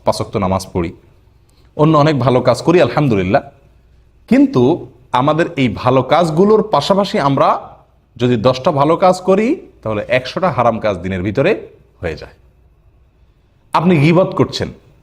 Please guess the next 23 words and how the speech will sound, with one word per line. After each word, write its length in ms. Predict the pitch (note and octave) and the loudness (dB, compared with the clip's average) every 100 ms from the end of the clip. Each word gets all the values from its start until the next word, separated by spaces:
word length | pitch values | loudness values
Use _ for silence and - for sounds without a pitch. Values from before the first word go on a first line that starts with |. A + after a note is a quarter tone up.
| _ | _
কারো 160 | C#3 C#3 | 0 0
সমালোচনা 520 | - E3+ F3 F3 A2+ | 2 2 2 2 -2
করছেন, 340 | - - - - _ - _ _ - | -4 -10 -12 -18 _ -20 _ _ -6
এটি 140 | D3 | -4
ছোট 340 | D3 - F#3+ G#3 | -4 -2 0 0
কোনো 240 | G3+ D3+ | 0 2
অপরাধ 380 | A2 F#2+ E2+ D#2 | 2 0 -2 -4
নয়। 180 | D#2+ - _ _ _ - | -14 -20 _ _ _ -14
সারা 360 | - D3+ C#3 | -2 2 2
পৃথিবীর 420 | B2+ C#3 C#3 A#2+ | 2 0 0 0
সমস্ত 480 | G#2 - G3 G#3+ - | 0 0 0 0 2
ওলামাদের 380 | D3 A#2+ A#2+ A2+ | 2 4 2 2
ঐক্যমতে 500 | G#2 - F#2 D#2+ - - - _ - | -2 -4 -4 -4 -8 -12 -20 _ -2
এটি 340 | D3+ D#3 A#3 | 0 2 0
সবচাইতে 800 | - - A3+ - - D#4 B3 A#3 | 0 -2 -2 -2 0 2 4 2
বড় 400 | C3 G2 C#3+ E3+ F3 D#3 F#2+ - - - - _ _ - F2+ | 0 0 2 4 4 4 2 -2 -10 -18 -20 _ _ -16 -2
জঘন্য 520 | D#3 D#3 E3 B3 A#3+ | 2 2 4 4 4
অপরাধসমূহের 800 | F3 D#3 D3 G#3 B3+ - G#3 F3+ | 4 2 4 4 2 0 0 2
মধ্যে 240 | E3 D3 B2+ | 0 -2 0
থেকে 540 | C#3+ F3 A#3+ - - - | 0 2 2 0 -12 -8
একটি। 300 | F#2+ - - _ _ _ _ _ _ _ _ _ _ A#2 | -8 -8 -20 _ _ _ _ _ _ _ _ _ _ -4
মিথ্যা, 480 | D3 C#3 D3 D#2+ - - - _ _ _ _ _ | -4 -4 -4 -4 -6 -18 -20 _ _ _ _ _
মিথ্যা 460 | A2+ C#3+ C#3+ A2+ | -6 -6 -4 -6